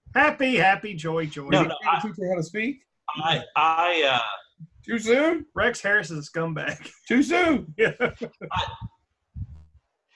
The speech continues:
Speaker 2: have you ever heard of an actor called Errol Flynn? Read a, read his autobiography, then talk to me about Rex Harrison. Um, no, Lilith, uh, I,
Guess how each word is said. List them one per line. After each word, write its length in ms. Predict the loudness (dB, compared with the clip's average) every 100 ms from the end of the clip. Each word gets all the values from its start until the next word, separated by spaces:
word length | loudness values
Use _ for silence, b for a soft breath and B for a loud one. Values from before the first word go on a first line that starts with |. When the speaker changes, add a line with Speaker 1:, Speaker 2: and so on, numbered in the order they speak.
| -4
Speaker 2:
have 140 | -2 2
you 100 | 2
ever 160 | 2
heard 180 | 2 2
of 100 | 4
an 120 | 0 2
actor 300 | 0 2 -2
called 280 | 0 2 2
Errol 280 | 4 4 4
Flynn? 500 | 2 0 2 2 -2 -8 -4
Read 160 | 0 0
a, 60 | -2 0
read 200 | 0 2
his 320 | 2 2 -4 0 4
autobiography, 680 | 4 4 2 2 0 -4 -4
then 140 | -4 0
talk 240 | -2 -2
to 60 | -4
me 40 |
about 160 | -4 -4
Rex 200 | -6 -8
Harrison. 320 | -10 -10 _ -20 B -2
Um, 320 | 0 0 -2 -14 _ _
no, 320 | -2 0 -2 -2
Lilith, 480 | 2 4 4 0 -2
uh, 40 |
I, 380 | 0 2 2 0